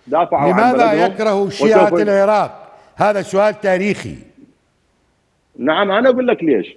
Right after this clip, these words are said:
Speaker 1: تعرف ليش؟ لأنه هي مو موضوع شيعة، هي منطقة جغرافية. هذا العراق في بعده العربي،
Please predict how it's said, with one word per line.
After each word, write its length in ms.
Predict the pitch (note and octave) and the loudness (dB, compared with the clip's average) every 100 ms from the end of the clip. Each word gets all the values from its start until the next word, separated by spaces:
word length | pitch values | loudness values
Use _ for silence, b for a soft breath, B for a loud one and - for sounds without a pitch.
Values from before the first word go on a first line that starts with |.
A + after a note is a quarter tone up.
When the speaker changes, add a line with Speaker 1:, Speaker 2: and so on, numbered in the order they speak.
| _ | _
Speaker 1:
تعرف 240 | G#2+ D3+ | -8 -2
ليش؟ 240 | F3 G3+ F#3+ b b b b | 2 2 2 b b b b
لأنه 440 | C3+ E3+ G3+ G3 F#3+ | 4 4 4 4 4
هي 160 | G#3+ | 4
مو 140 | G3+ C#4+ | 2 -4
موضوع 340 | C4+ A#3+ G3 | -4 -2 -4
شيعة، 300 | - D#3+ C3+ | -6 -8 -8
هي 120 | D3+ | -8
منطقة 360 | D#3 G#3 A3 D#3 | -10 -12 -8 -4
جغرافية. 760 | C#3 C3 C3+ - C#3 B2 G2+ C3 | -2 0 0 0 -4 -2 0 2
هذا 200 | G#3 G#3+ | 4 4
العراق 680 | F3+ E3 F3+ F3 C#3+ - - | 2 2 2 0 0 -8 -10
في 100 | C3 | -8
بعده 300 | E3 D#3+ D#3 | -6 -6 -6
العربي، 640 | B2 C#3+ C3 A2+ G2 | -2 -2 -2 -4 -8